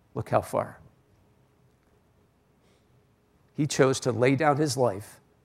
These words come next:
and serve us on the cross. And here he's picturing it by washing their feet. And he tells them that this is a picture of the forgiveness he's gonna provide, right?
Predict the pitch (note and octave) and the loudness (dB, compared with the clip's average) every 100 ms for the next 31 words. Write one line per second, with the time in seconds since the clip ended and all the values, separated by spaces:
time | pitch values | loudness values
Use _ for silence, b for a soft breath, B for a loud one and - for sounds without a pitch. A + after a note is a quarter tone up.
0 | _ A#2+ A2 - C#3 A#2+ B2 A2 A2+ - | _ -8 -6 -2 0 2 0 -2 -6 -8
1 | - _ G#2+ A2 G#2+ A#2+ F#2+ - - _ | -12 _ -12 -10 -8 -6 -6 -10 -12 _
2 | _ _ _ _ _ _ - A2 B2+ G#2 | _ _ _ _ _ _ -6 4 4 4
3 | - - D#3 - G#2 G#2 - _ _ _ | 0 0 0 0 -6 -10 -14 _ _ _
4 | _ _ _ _ _ - A2+ G#2+ G2+ G#2 | _ _ _ _ _ -2 2 2 -2 -8
5 | G2 - - - _ _ _ _ _ _ | -10 -12 -14 -16 _ _ _ _ _ _
6 | _ _ _ _ b b b D#3+ D3 C3 | _ _ _ _ b b b 6 8 8
7 | D#3+ G#3 - D#3 D3+ B2+ B2+ D#3+ C#3 - | 8 8 6 2 2 2 2 0 0 0
8 | - - D3+ B2 A#2+ C#3 B2+ E3 F#3+ G2+ | -2 4 4 4 -2 -4 4 4 2 -6
9 | - B2 B2 A2 A2+ G#2 F2 E2+ A2 F3+ | -6 -4 -4 -6 -6 -4 -6 -2 0 -2